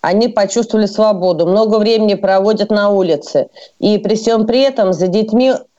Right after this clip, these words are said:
как правило, ослаблен контроль со стороны родителей. То есть родители выпускают детей гулять и не контролируют, где их дети. Родители покупают детям велосипеды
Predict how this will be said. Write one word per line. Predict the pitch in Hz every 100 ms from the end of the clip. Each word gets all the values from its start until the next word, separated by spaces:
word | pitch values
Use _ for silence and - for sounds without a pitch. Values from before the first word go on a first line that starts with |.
| _ _ _
как | - 196 196
правило, | 208 226 233 226 185
ослаблен | 185 - 208 202 196 185
контроль | 190 185 196 220
со | 220
стороны | 180 - 180 185 202
родителей. | 190 175 160 156 147 135 - _ _ _
То | -
есть | 190
родители | 214 233 240 214
выпускают | 214 214 220 220 202 190
детей | 165 190 196 180
гулять | 180 254 277 294
и | - 196 196 190 170 - _ _ _
не | 220 262
контролируют, | 254 233 208 208 196 180 170
где | 143 160 196
их | 180
дети. | 139 165 147 - - - - _
Родители | 180 220 247 214 226
покупают | 220 208 233 240 233 208
детям | 226 226 214
велосипеды | 190 208 - 247 294 285 220 151